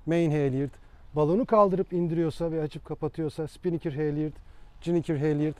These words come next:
böyle gider. Ama kelime bir tanedir ve halyard denir. Ancak bir yelken, pardon, bir halat bir yelkenin trimini yapmayı sağlıyorsa, yani çekip salıyorsa, orsaya döndüğümüzde sonuna kadar çektiğimiz,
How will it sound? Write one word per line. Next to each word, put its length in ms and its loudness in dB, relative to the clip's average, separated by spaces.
böyle 220 4
gider. 280 0
Ama 180 0
kelime 380 0
bir 40 -2
tanedir 440 -2
ve 80 2
halyard 420 0
denir. 180 -12
Ancak 380 6
bir 120 4
yelken, 500 8
pardon, 320 2
bir 80 0
halat 440 2
bir 120 2
yelkenin 480 4
trimini 440 4
yapmayı 400 2
sağlıyorsa, 540 -6
yani 300 -4
çekip 340 -4
salıyorsa, 500 2
orsaya 400 0
döndüğümüzde 480 0
sonuna 300 -2
kadar 260 -2
çektiğimiz, 680 -8